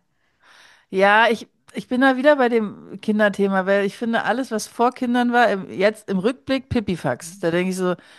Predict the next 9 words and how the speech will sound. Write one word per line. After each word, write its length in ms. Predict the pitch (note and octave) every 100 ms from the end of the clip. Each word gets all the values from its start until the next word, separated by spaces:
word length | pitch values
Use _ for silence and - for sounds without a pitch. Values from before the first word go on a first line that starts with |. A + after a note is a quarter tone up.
| - _
ja, 140 | C#3 C3+ C#3 -
komm, 220 | E3+ D3 _ _ -
da 120 | D3
hatte 200 | D#3+ G3
man 220 | F#3 F3
irgendwie 260 | F3+ F#3 F3
auch 140 | E3
seine 240 | - E3+ D#3+
Stress-, 400 | - F3 F#3